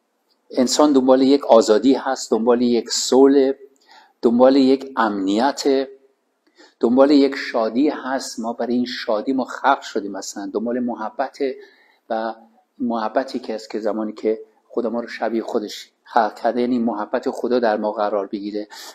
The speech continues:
و همینطور هم به هر حال، اه، چیز، احساس، اه، پذیرفته شدن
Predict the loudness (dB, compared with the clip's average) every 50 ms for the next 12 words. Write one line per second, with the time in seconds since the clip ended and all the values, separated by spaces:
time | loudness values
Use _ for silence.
0 | _ 0 2 2 2 0 0 -2 0 0 2 4 4 4 4 2 -2 -8 -16 -20
1 | _ _ 0 0 2 4 4 4 4 4 0 -4 -12 -20 _ _ _ _ -6 -2
2 | 0 2 2 4 2 2 0 -2 -6 -16 -20 _ -18 -16 -16 -16 -16 -18 -8 -4
3 | -2 -2 -2 -4 -8 -10 -10 -8 -8 -8 -8 -6 -2 -2 -2 -2 0 -2 0 0
4 | 0 0 -2 -6 -14 _ _ _ _ _ -14 -8 -6 -4 -2 -2 -4 -6 -8 -12
5 | -18 -20 -18 -14 -4 0 0 0 2 0 0 0 0 0 0 -2 -2 -2 -2 -2
6 | -2 -2 0 0 0 0 -2 -4 -8